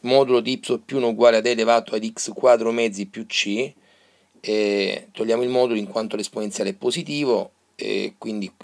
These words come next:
e elevato a x quadro mezzi più c si può scrivere come e elevato a x quadro mezzi per elevato a c. Poniamo e alla c uguale a k, e quindi y uguale a k per elevato a x quadro mezzi meno uno.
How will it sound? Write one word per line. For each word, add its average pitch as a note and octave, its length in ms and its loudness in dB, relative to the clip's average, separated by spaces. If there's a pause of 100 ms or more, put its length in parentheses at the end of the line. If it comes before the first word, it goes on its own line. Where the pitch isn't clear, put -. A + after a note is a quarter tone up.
(120)
e A#2+ 100 0
elevato A#2 420 4
a G2+ 40 -4
x G2 240 -8
quadro A2 200 0
mezzi G#2+ 200 -4
più B2 120 -12
c - 160 -6
si A#2+ 140 -8
può G#2+ 100 -4
scrivere A#2 300 -2
come A2 180 -8
e - 40 -4
elevato A2 240 -2
a - 40 -4
x - 140 -8
quadro A2 180 -2
mezzi A2+ 240 -4
per A#2+ 180 -2
elevato A2 220 2
a C3+ 60 0
c. - 240 -4
Poniamo B2 440 -2
e A2 40 0
alla G#2+ 160 0
c - 200 -6
uguale G#2 220 0
a A2 60 -8
k, - 640 -2 (420)
e - 160 -20
quindi B2+ 300 -2
y B2+ 240 -4
uguale A#2+ 600 4
a - 300 -4
k A#2+ 300 2
per - 580 -4
elevato A#2+ 300 4
a A2 40 -4
x - 140 -8
quadro D3 280 2
mezzi A2 260 0
meno G#2+ 180 -4
uno. E2+ 260 -10